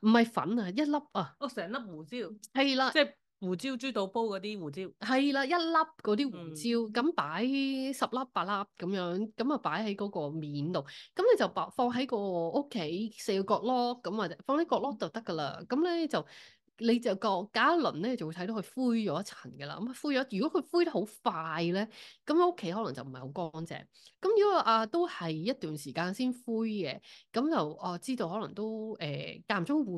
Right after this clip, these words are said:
Speaker 1: 咗佢咯。我諗隔兩個月、兩三個月換都 OK 嘅。但係如果你見佢，啊，黑，灰咗一層好快嘅，噉你就換得密啲咯。咁唔係好貴嘅呢啲嘢，噉所以可以，即係呢啲又簡單嘅小法寶又可以自己做下噉樣咯。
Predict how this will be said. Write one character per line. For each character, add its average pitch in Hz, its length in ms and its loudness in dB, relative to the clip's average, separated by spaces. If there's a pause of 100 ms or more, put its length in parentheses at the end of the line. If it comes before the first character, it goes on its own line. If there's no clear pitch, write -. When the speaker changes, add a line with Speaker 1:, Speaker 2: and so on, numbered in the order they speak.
Speaker 1:
咗 185 100 0
佢 214 120 0
咯。 202 520 -4
我 233 120 4
諗 320 80 4 (380)
隔 202 220 -2 (200)
兩 175 380 0
個 220 60 2
月、 180 220 0 (120)
兩 175 140 2
三 311 140 0
個 269 60 2
月 175 120 -4
換 151 240 -6
都 208 120 -4
OK 208 400 -4
嘅。 - 140 -16 (340)
但 233 120 6
係 247 40 6
如 320 80 6
果 370 80 6
你 220 60 2 (100)
見 202 100 4
佢， 202 60 2
啊， 190 200 -4 (100)
黑， 240 220 -8 (240)
灰 294 100 2 (140)
咗 202 120 2
一 - 40 -4
層 156 200 -8
好 - 60 -6
快 147 420 -2
嘅， 151 140 -6 (260)
噉 269 120 4
你 269 60 8
就 185 100 4
換 147 220 -2
得 214 80 -2
密 202 80 -4 (200)
啲 175 200 -4
咯。 160 240 -2
咁 180 60 -2
唔 311 120 0
係 226 40 0
好 135 100 -4
貴 165 300 -4
嘅 156 220 -4
呢 156 140 -2
啲 156 220 -8
嘢， - 300 -16
噉 240 160 -2
所 262 140 0
以 247 80 2
可 202 120 2
以， 196 180 -2 (320)
即 415 80 4
係 415 120 6
呢 330 120 4
啲 339 100 4
又 254 60 2 (140)
簡 143 260 -4
單 233 220 0
嘅 214 80 2
小 160 220 -6
法 143 240 -6
寶 156 160 -8
又 151 80 -6
可 147 100 -6
以 175 40 -10
自 139 100 -14
己 147 140 -10
做 - 300 -8
下 147 300 -16
噉 - 80 -16
樣 69 180 -16 (100)
咯。 139 120 -18